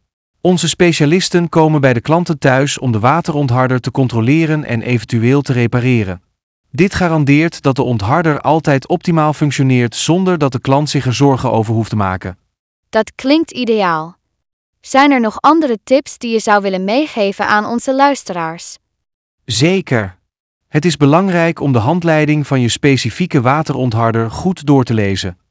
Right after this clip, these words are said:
Speaker 1: Elk model kan net iets anders werken. En vergeet niet dat regelmatig onderhoud de sleutel is tot een lange levensduur van je waterontharder.
Speaker 2: Bedankt, Douwe, voor al deze nuttige informatie.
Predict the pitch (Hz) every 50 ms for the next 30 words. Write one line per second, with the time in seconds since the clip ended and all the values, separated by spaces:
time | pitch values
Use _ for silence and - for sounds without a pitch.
0 | _ _ _ _ _ _ _ - 151 185 214 202 - 185 175 160 139 147 143 151
1 | 160 170 156 - - 135 131 127 123 139 170 180 - - 147 120 - - 135 151
2 | 151 135 127 110 - 123 120 110 104 98 - 104 90 87 _ _ _ _ _ _
3 | _ _ _ _ - - 165 160 - 160 - - 170 160 151 139 139 143 180 208
4 | - - - - 147 139 135 139 147 147 - 139 131 135 143 160 165 - 143 -
5 | - 160 160 151 143 127 127 127 123 123 - - - 110 - - 151 160 170 165
6 | - 156 139 123 127 123 - - - 127 117 113 104 104 113 139 170 190 180 160
7 | 151 151 151 139 147 139 - - 131 127 123 127 127 - 127 120 117 107 117 131
8 | 143 147 - 139 113 110 110 104 104 104 101 95 92 90 85 _ _ _ _ _
9 | _ _ _ _ _ - 220 226 240 214 277 277 269 233 214 - - - - 202
10 | 190 190 185 190 208 247 269 - - 240 226 - - 233 254 240 220 202 196 -
11 | - 185 185 196 226 285 - 320 277 - - - 240 247 - - 269 254 220 185
12 | 175 175 - - - 165 160 165 180